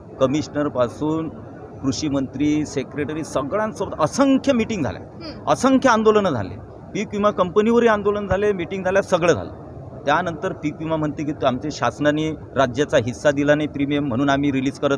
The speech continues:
Speaker 1: नाही, ते दिला की आम्ही देऊ." शासन म्हणते "तुम्ही त्या कंपनीशी जाऊन भांडा." आमचा काय संबंध?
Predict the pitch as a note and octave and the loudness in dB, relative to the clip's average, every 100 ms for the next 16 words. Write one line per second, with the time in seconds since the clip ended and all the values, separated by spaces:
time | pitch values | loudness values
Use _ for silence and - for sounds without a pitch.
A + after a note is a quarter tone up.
0 | C#3+ C#3+ - C3+ C3+ C#3 C#3 C#3 C#3 C#3 | 0 -4 -2 0 2 4 4 2 0 -2
1 | C#3+ - - - - D3 E3 D3+ D3 D3+ | -4 -10 -18 -12 -2 0 2 0 0 -2
2 | C#3+ C#3 D3 C#3+ B2 D3 C#3 C3+ C#3 C3 | -2 0 0 0 0 0 -2 0 0 2
3 | B2 C3 - G#2+ - G3 G3+ F#3 D#3+ C#3+ | 2 0 0 -4 -2 0 0 -2 -4 -4